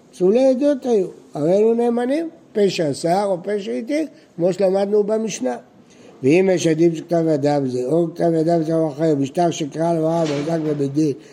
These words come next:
שזה קיום טוב, אין אלו נאמנים, כי יש כבר קיום. אז אם יש קיום, אז שני העדים האלה לא נאמנים להגיד פסולי עדות היו. שואלת הגמרא, "ומגבינן במשטרא מעליא?" אז באמת אפשר לגבות, "ואמייט ראו תרננו".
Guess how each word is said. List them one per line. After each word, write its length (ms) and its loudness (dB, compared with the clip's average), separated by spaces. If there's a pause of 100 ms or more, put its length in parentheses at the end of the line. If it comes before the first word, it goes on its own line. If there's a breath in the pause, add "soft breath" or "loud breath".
שזה 280 0
קיום 520 2
טוב, 300 2 (380)
אין 240 4
אלו 220 0
נאמנים, 480 0 (180)
כי 100 -2
יש 140 2
כבר 300 -2
קיום. 360 0 (340 loud breath)
אז 140 0
אם 200 4
יש 160 2
קיום, 440 2
אז 100 -4
שני 180 -2
העדים 340 0
האלה 280 -2
לא 200 -4
נאמנים 440 -2
להגיד 340 -4
פסולי 300 0
עדות 360 0
היו. 200 0 (560)
שואלת 400 -2
הגמרא, 420 0
"ומגבינן 680 2
במשטרא 580 0
מעליא?" 520 -4 (640 loud breath)
אז 120 -8
באמת 360 0 (360)
אפשר 240 -4
לגבות, 440 -2
"ואמייט 520 -2
ראו 220 2
תרננו". 540 -4